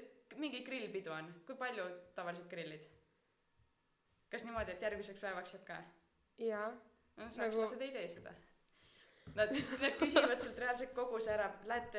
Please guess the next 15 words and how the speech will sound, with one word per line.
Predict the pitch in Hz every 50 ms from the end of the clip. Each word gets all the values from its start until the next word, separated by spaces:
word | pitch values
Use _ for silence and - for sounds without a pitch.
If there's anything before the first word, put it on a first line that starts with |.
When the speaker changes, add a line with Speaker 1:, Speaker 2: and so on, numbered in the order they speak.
| 196
Speaker 1:
mingi | 196 214 214 196 214 220
lihapoodi | 254 254 208 196 196 208 196 185 185 175
või | 180 185
mingisse | 190 190 185 190 - - 208 202
poodi, | 226 220 214 262 254
kus | 247 226 226
ostad | 208 202 208 190 -
grillimise | - 220 202 185 180 180 185 190
jaoks | 180 - -
asju, | 190 - - - 185
siis | 175 - - - - - - - - - - -
nii, | - 381 415 381 339 - -
palju | - 233 240 254 269
sina | 262 269 247 233 226
soovid? | 240 233 226 240 233